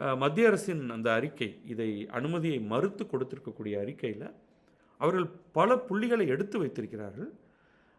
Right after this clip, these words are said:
அதுல சில நியாயமாகவும் இருக்கின்றன. ஆனால் என்னுடைய கருத்து, கண்டிஷனல் அக்செப்டன்ஸ் அப்படின்னு என்று ஒன்றை மத்திய அரசு வைத்திருக்கலாம். இங்க பாருங்க, கோவைக்கும் மதுரைக்கும் கட்டாயமாக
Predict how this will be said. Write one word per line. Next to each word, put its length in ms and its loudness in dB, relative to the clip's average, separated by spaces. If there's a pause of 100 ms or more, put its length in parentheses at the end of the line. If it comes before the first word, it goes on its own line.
(120)
அதுல 600 6
சில 280 4
நியாயமாகவும் 640 6
இருக்கின்றன. 520 -6 (600)
ஆனால் 240 4
என்னுடைய 400 4
கருத்து, 640 -2 (600)
கண்டிஷனல் 840 2
அக்செப்டன்ஸ் 760 -2
அப்படின்னு 340 -2
என்று 280 -2
ஒன்றை 480 0
மத்திய 320 -2
அரசு 200 -4
வைத்திருக்கலாம். 520 -8
இங்க 120 -14
பாருங்க, 360 -6 (800)
கோவைக்கும் 540 4
மதுரைக்கும் 520 2
கட்டாயமாக 1000 0